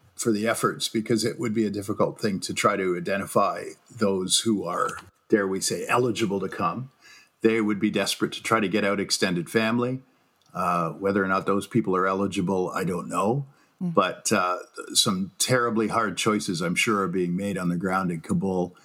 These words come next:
Speaker 1: and in Ottawa right now to try to make sure that as many people are out and as, and are as safe as possible.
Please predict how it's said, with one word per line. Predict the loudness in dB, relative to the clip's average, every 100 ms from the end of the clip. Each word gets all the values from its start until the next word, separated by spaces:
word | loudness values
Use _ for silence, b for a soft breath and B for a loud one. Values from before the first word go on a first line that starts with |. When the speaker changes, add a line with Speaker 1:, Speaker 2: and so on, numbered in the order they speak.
| b b b -2
Speaker 1:
and | 0
in | 2
Ottawa | 0 2 2 0 0
right | 0 -2 -4
now | -2 -2
to | -2
try | 2 2
to | 2
make | 0 0 -2
sure | 0 2
that | 0 0
as | -2
many | -2 -2 0
people | 0 0 0
are | 0 2
out | 0
and | -2 -2
as, | -4 -6 -2
and | 0
are | 2 0
as | 0
safe | 0 -2 -8
as | -6
possible. | -4 -2 -2 -4 -8